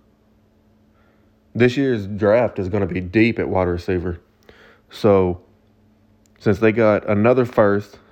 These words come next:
including their own, they get a second and a fourth, they're gonna have plenty of opportunity to increase their depth at wide receiver for their slot that Tyreek just left.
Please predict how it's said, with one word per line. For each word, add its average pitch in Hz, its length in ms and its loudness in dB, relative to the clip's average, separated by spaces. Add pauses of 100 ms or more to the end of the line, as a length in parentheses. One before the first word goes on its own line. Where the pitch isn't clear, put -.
(340)
including 107 420 0
their 101 180 0
own, 90 260 -4 (1200)
they 101 100 -2
get 98 120 0
a 98 60 0
second 113 440 0 (320)
and 117 160 0
a 107 60 0
fourth, 123 340 2 (1900)
they're 117 160 2
gonna 123 200 -4
have 107 420 -4
plenty 123 280 0
of 101 100 0
opportunity 101 640 -4
to 98 320 -4
increase 113 400 -2
their 104 240 -2
depth 104 400 -4
at 104 120 -4
wide 101 180 0
receiver 92 520 -6 (300)
for - 220 -6
their 92 120 -2
slot 95 580 -2
that 90 260 -4 (240)
Tyreek 95 380 -4
just 95 220 -10
left. 87 320 -4